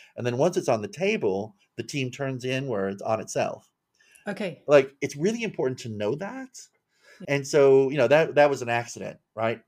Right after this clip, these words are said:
Speaker 1: But you've gotta have the evidence for it.
Speaker 2: Yeah, absolutely. And in terms of your latest book, Disasters in the Boardroom, which I've read and it's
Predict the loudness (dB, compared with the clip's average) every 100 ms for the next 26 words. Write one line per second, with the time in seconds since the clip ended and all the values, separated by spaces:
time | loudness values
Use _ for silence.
0 | _ -12 -12 -12 -4 2 2 2 -2 -4
1 | -4 -6 -6 -12 -16 -14 -14 -14 _ _
2 | _ _ _ _ _ _ _ -10 -8 -8
3 | -10 _ _ -20 -8 -4 -2 0 0 -2
4 | -10 -16 -12 -2 2 2 0 -8 2 4
5 | 4 4 2 2 0 0 2 0 -4 -6
6 | 0 0 0 -4 -10 -10 -10 -10 -12 -18
7 | -20 _ _ -8 -4 -2 -4 -6 -10 -8
8 | -6 -4 -4 -4 -2 -2 -6 -10 -12 -16
9 | _ -20 _ -4 -2 -2 -6 -10 -10 _
10 | _ _ _ _ _ _ -8 -4 2 2
11 | 2 -2 -10 -10 -10